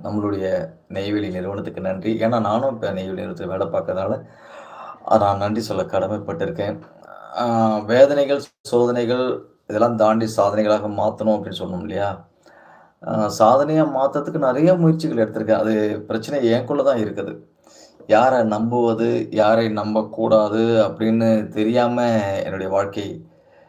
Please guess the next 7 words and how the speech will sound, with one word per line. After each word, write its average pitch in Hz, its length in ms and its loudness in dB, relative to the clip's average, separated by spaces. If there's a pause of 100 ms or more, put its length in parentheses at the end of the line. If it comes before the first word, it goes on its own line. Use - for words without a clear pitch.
(220)
ஓடிட்டு 107 240 2
இருந்தது. 98 240 -6
இந்த 95 120 -4
ஐம்பது 101 340 -4
ஆண்டு 113 240 0
காலம் 120 280 2
வந்து 117 540 -2